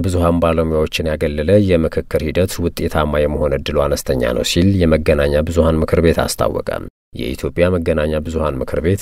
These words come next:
ሰኔ አንድ ቀን ሁለት ሺ አስራ አምስት ዓመተ ምህረት ባወጣው መግለጫ የመገናኛ ብዙሃን ባለሙያዎችን ያገለለ የምክክር ሂደት ውጤታማ የመሆን እድሉ አነስተኛ በመሆኑ ሂደቱ እንደገና ሊጤን ይገባል ሲል አሳስቧል። የኢትዮጵያ ሀገራዊ ምክክር ኮሚሽን ላለፉት ሁለት ዓመታት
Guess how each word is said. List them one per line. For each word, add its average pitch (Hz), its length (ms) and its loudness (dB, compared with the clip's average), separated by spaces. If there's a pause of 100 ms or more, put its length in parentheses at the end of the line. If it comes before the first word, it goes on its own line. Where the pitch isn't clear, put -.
ሰኔ 87 260 2
አንድ 69 220 0
ቀን 87 180 2
ሁለት 82 240 2
ሺ - 100 -2
አስራ 78 200 2
አምስት 69 240 -2
ዓመተ 69 260 0
ምህረት 69 320 0
ባወጣው 69 440 2
መግለጫ 80 360 0 (460)
የመገናኛ 82 600 2
ብዙሃን 76 440 0
ባለሙያዎችን 71 680 0
ያገለለ 69 420 0
የምክክር 80 560 0
ሂደት 85 320 4 (160)
ውጤታማ 80 640 0
የመሆን 73 440 0
እድሉ 82 360 0
አነስተኛ 73 560 0
በመሆኑ 67 380 -2 (260)
ሂደቱ 69 340 0 (180)
እንደገና 82 540 2 (160)
ሊጤን 71 460 -2
ይገባል 78 500 2
ሲል 85 200 0
አሳስቧል። 78 580 2 (320)
የኢትዮጵያ 71 640 0
ሀገራዊ 85 360 4
ምክክር 78 380 -2
ኮሚሽን 104 500 2
ላለፉት 85 480 0
ሁለት 76 280 0
ዓመታት 87 420 0